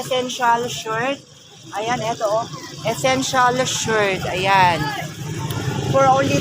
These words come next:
three hundred fifty pesos. Ayan, ang daming dumadaan dito, guys. So, madali nyo lang makita ang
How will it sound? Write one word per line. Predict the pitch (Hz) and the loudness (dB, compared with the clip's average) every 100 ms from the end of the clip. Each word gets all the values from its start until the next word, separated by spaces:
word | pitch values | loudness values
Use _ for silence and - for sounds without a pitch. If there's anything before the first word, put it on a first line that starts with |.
| 262 | 2
three | 269 277 | 2 2
hundred | - 262 262 247 247 240 233 220 - - - | 4 4 4 4 6 6 4 4 2 -2 0
fifty | 285 302 - - 277 - | 2 2 2 2 2 4
pesos. | 233 233 220 208 | 4 4 2 2
Ayan, | 202 208 196 | 2 2 2
ang | 202 208 | 2 4
daming | 214 226 240 | 4 4 2
dumadaan | 226 220 220 214 208 226 226 | 2 4 4 6 6 4 2
dito, | 220 220 214 | 0 0 2
guys. | 190 185 190 | 4 4 2
So, | - 233 220 - - 220 | 2 2 2 -2 -2 2
madali | 240 247 269 285 | 6 6 4 2
nyo | 277 | 4
lang | 277 269 262 | 4 4 4
makita | 254 - 254 247 240 | 2 2 0 4 4
ang | 226 | 4